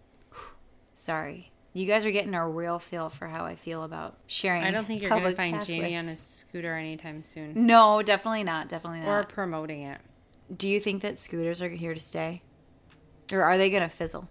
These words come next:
Speaker 2: You know, I don't know. I mean, the bubbler bikes are, and those bi-, I mean, I think there are a lot of places. I feel like that has
Speaker 1: That's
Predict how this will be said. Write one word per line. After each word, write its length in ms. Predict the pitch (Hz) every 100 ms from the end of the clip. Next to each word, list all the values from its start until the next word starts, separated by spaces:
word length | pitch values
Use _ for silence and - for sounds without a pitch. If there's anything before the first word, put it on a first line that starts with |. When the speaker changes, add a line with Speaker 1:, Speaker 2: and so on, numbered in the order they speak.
| - _ _ -
Speaker 2:
You 140 | 240
know, 160 | 240 254
I 100 | 247
don't 140 | 220
know. 300 | 202 202 165 156
I 120 | 170
mean, 480 | 175 175 170 165 - - 120 - _
the 80 | -
bubbler 360 | 196 208 269 254
bikes 500 | 180 170 165 - -
are, 260 | 170 165 160
and 580 | - 175 170 165 156 -
those 380 | 185 170 160 -
bi-, 240 | 170 -
I 60 | 175
mean, 180 | 180 170
I 40 |
think 180 | 170 190
there 140 | 170
are 40 | 160
a 40 |
lot 140 | 151 151
of 80 | -
places. 300 | 165 156 156
I 140 | 196
feel 220 | - 214
like 200 | 208 196
that 140 | 170 165
has 240 | 175 156
Speaker 1:
That's 100 | 220